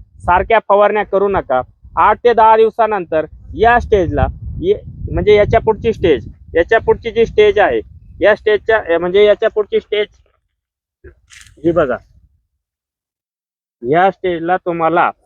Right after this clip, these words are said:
त्या ठिकाणी दोनशे लिटरला Agitech सीपीपीयू दोनशे ते अडीचशे मिली, सक्षम पाचशे मिली, बोरान शंभर ग्रॅम, रोको दोनशे ग्रॅम अशी फवारणी करून घ्यायची. तत्पूर्वी आपल्याला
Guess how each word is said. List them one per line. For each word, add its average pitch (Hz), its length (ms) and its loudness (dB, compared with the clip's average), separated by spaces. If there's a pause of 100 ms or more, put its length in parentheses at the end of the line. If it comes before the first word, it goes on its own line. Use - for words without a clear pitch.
(220)
त्या 165 80 0
ठिकाणी 190 380 0
दोनशे 185 400 2
लिटरला 147 440 2 (400)
Agitech 202 420 2
सीपीपीयू 170 580 0 (380)
दोनशे 196 360 4
ते 247 120 2
अडीचशे 220 380 2
मिली, 175 300 -2
सक्षम 233 560 0
पाचशे 214 300 2
मिली, 202 240 0
बोरान 196 460 2
शंभर 208 280 0
ग्रॅम, 202 340 -2
रोको 175 300 -2
दोनशे 202 320 -4
ग्रॅम 185 300 -2
अशी 196 280 -8
फवारणी 151 300 0
करून 139 260 -4
घ्यायची. 120 300 -4 (480)
तत्पूर्वी 247 500 2
आपल्याला 220 560 2